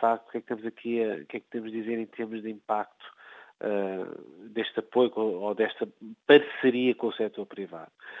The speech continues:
A verdade é que, eh, no caso europeu, e é nisso que eu falo, falo muito mais, eh,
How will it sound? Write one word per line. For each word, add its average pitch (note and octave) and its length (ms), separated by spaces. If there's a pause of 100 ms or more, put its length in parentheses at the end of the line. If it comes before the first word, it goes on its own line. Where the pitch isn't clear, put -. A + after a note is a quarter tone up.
(200)
A A#2+ 40
verdade B2+ 440
é C3+ 40
que, G2 420 (500)
eh, - 160 (240)
no A#2+ 160
caso B2 360
europeu, A2+ 520
e G2+ 40
é F#2+ 80
nisso G2 300
que - 60
eu G2+ 80
falo, C#2 1000 (140)
falo G2+ 200
muito F#2+ 300
mais, G2 360 (480)
eh, F2 200